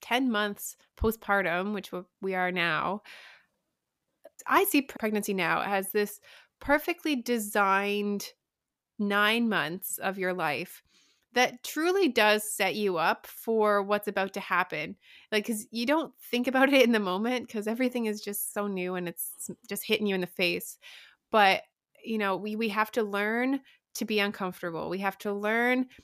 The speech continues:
to not sleep very well 'cause your, your belly is too big in the third trimester. You have to learn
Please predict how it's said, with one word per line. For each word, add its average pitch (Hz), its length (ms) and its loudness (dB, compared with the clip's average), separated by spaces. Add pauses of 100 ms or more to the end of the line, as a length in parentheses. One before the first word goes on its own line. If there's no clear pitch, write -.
(540)
to 240 140 0
not 214 360 2
sleep 277 420 -2
very 214 200 2
well 185 300 2
'cause 196 260 -6
your, 190 320 -4 (160)
your 202 200 -6
belly 247 460 2
is 190 220 -2
too 208 140 -2
big 180 300 0
in 190 100 0
the 208 80 -2
third 226 260 -2
trimester. 240 760 -4 (280)
You 202 140 -4
have 202 240 0
to 214 140 -2
learn 202 480 -2